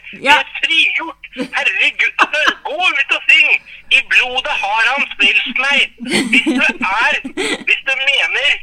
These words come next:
Speaker 1: at din plass er i kirken, så synes jeg du skal ta den.
Speaker 2: Ja da, og det,
Speaker 1: Et
Speaker 2: det har
Speaker 1: øyeblikk, altså et øyeblikk, det er et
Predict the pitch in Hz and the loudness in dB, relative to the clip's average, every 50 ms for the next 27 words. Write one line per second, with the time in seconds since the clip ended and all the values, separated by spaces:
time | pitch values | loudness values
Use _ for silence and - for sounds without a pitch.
0 | - - - - - - - - - - - - _ 254 247 214 240 247 240 - | -8 -16 -20 -20 -18 -16 -12 -8 -6 -6 -6 -8 _ 0 0 2 2 0 -2 -2
1 | - 190 208 226 - - - 202 196 185 - 196 - - - - - - 233 247 | -4 -4 -4 -4 -4 -2 -2 0 0 0 0 0 0 0 0 0 0 0 0 0
2 | - - - - - - - - - _ - - 214 - - - - - - - | -2 -4 -6 -12 -20 -20 -20 -20 -20 _ -12 -10 -8 -4 -2 0 0 0 0 0
3 | 180 180 185 - - 214 208 - - - - - - - 180 - - - - - | -2 0 0 0 0 0 -2 -2 -2 -2 -2 0 0 -2 -2 -2 -8 -20 -20 -20
4 | - _ - - 208 220 240 262 254 220 180 - - - - 247 269 262 311 294 | -20 _ -16 -6 -2 0 0 2 2 0 0 -2 -8 -10 -6 -6 -6 -4 -4 0
5 | 294 302 311 311 - 277 269 233 254 311 294 320 320 302 - - - - - - | 0 2 2 4 2 2 0 -2 0 2 4 4 6 4 4 0 2 2 4 4
6 | - - - - 381 - - 494 508 480 440 - - 233 - - - - - - | 4 2 0 -2 -4 -2 -2 -2 -2 -2 -2 -4 -4 -2 2 4 4 4 4 2
7 | - 165 - - - - 208 220 - - - 196 208 226 240 - | 2 2 2 2 0 -2 -2 -2 0 0 0 0 -2 -2 -6 -8